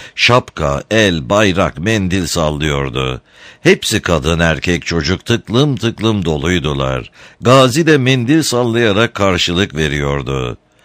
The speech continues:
Boğaz vapurları da harekete geçerek Ertuğrul'a yoldaşlık etmeye başladılar. Sonra Ertuğrul yatını bekleyen Halep, Haydarpaşa, Fenerbahçe vapurlarının önünden geçildi. Bu vapurları dolduran halk da çılgınca "Yaşa Gazi!" diye bağırıyordu.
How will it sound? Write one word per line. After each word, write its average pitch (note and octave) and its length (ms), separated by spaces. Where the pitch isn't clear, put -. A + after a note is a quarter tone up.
Boğaz D2+ 460
vapurları F#2 580
da E2+ 80
harekete F2 420
geçerek E2+ 460
Ertuğrul'a A2 720
yoldaşlık F2+ 680
etmeye D#2 420
başladılar. C#2 800
Sonra F3 340
Ertuğrul D3 600
yatını D#2+ 400
bekleyen D#2+ 460
Halep, F2 460
Haydarpaşa, F2 880
Fenerbahçe F2+ 720
vapurlarının D#2 720
önünden E2+ 480
geçildi. C#2 760
Bu F3 180
vapurları C#3+ 580
dolduran A#2+ 420
halk B2 320
da B2 120
çılgınca G#2 720
"Yaşa G#2 520
Gazi!" G2 540
diye D#2+ 240
bağırıyordu. C#2 840